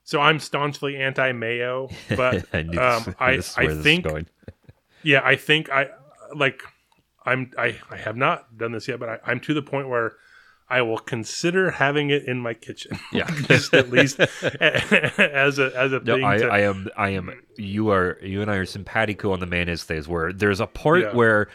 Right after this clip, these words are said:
Speaker 2: you add enough to mayonnaise and it becomes great.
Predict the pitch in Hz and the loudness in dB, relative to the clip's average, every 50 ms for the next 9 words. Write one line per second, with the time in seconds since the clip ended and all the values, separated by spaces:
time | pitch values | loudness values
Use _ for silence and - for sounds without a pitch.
0 | - _ 101 104 104 107 120 135 117 98 92 90 107 123 - - - 120 101 92 | -10 _ -6 -2 2 2 4 4 2 2 0 -2 -4 -4 -4 -6 -10 -6 -2 0
1 | 87 90 98 107 113 120 110 98 87 90 87 95 87 - - 90 80 76 78 - | 0 0 0 0 -2 -2 -4 -4 -6 -4 -6 -6 -8 -8 -10 -10 -10 -12 -16 -16
2 | - - - 76 78 - - | -14 -14 -14 -14 -12 -14 -18